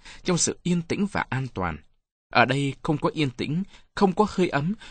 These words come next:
cũng không có nghỉ ngơi. Nó không cảm thấy an toàn được phút nào. Nó không ngớt phải cảnh giác và sẵn sàng, vì những con chó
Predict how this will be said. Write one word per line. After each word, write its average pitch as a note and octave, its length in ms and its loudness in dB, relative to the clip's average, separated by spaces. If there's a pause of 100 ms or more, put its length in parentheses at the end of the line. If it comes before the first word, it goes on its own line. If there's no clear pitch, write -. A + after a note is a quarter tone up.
(140)
cũng E3 320 4
không D#3+ 220 -2
có C3+ 200 -2
nghỉ A#2 260 -2 (100)
ngơi. A2+ 240 -2 (440)
Nó E3+ 100 2
không E3 160 2
cảm F#2 220 2
thấy A#2 240 -4
an D3 220 -2
toàn F#2+ 240 -4
được F2+ 100 -4
phút - 280 -6
nào. F#2 300 -2 (340)
Nó G#3 120 2
không F#3+ 220 4
ngớt C4 160 4 (320)
phải F#2+ 260 4
cảnh F#2 320 -2
giác G#3 260 -4
và G#2 80 -8
sẵn - 240 -2
sàng, F#2+ 340 0 (380)
vì C3+ 100 4
những D3 140 4
con G3 200 2
chó E3 320 0